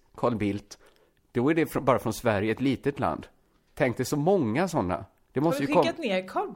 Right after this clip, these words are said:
Speaker 2: Bildt?
Speaker 1: Han åker väl direkt. Han var säkert redan där.
Speaker 2: Men han har väl ingenting med saken att göra?
Speaker 1: Han är utrikesminister.
Speaker 2: <laughs>
Speaker 1: Det här händer
Speaker 2: Mm.
Speaker 1: utrikes.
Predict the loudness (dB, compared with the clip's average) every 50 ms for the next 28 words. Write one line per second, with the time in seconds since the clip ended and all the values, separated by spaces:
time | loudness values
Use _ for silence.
0 | -12 -14 -12 -12 -12 -12 -14 -16 -18 -20 _ -14 -6 -2 0 2 2 2 2 0
1 | 0 2 2 0 0 0 -4 -4 -2 -2 -2 0 -2 -2 -2 -2 -4 -6 -8 -12
2 | -18 -18 -14 -4 0 0 2 2 2 0 -2 -2 -2 -2 -2 0 0 2 2 2
3 | 2 2 0 0 -2 -6 -8 -14 _ _ -8 -8 -6 -4 -4 -6 -6 -6 -6 -6
4 | -4 -4 -4 -6 -6 -8 -10 -8 -8 -8 -8 -8 -8 -8 -8 -8 -6 -4 -4 -2
5 | -2 -2 -4 -4 -4 -4 -4 -4 -4 -6 -8 -10 -6 -4 -2 0 0 0 0 -2
6 | -4 -4 -4 -4 -4 -6 -4 -4 -2 -2 -4 -6 -8 -12 -12 -12 -12 -6 -4 -4
7 | -2 0 0 2 4 4 4 6 6 6 6 8 8 6 6 6 6 4 4 4
8 | 4 4 4 4 2 2 0 0 -2 0 0 0 0 -2 -2 -4 -8